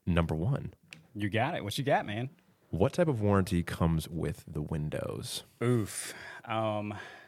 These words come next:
Speaker 2: curbside? No, I'm kidding. Um, let's say, let's see. Uh, a warranty is actually really phenomenal. Um, so a lot of people buy our windows not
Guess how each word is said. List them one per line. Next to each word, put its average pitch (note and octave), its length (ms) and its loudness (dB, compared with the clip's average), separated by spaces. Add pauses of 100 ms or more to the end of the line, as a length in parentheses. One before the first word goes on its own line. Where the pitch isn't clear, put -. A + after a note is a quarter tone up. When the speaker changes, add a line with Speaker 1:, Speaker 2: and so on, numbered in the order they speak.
(160)
Speaker 2:
curbside? E3+ 720 -4 (160)
No, G2 200 -6
I'm F2 100 -10
kidding. - 320 -14 (260)
Um, B2 560 2
let's D#3+ 180 0
say, F#3 140 4
let's F#3+ 220 2
see. G#3 260 6
Uh, A2+ 260 4
a C#3 40 6
warranty A3+ 440 4
is E3 120 2
actually A#2 400 0
really F#2+ 300 -4
phenomenal. B1 680 -8 (440)
Um, G2+ 420 0
so C#3 460 0
a G2+ 100 -4
lot B2 160 2
of - 60 -6
people E3+ 240 -4
buy G2 320 -2
our A#2+ 160 0
windows C3 460 -2
not A#2+ 280 -4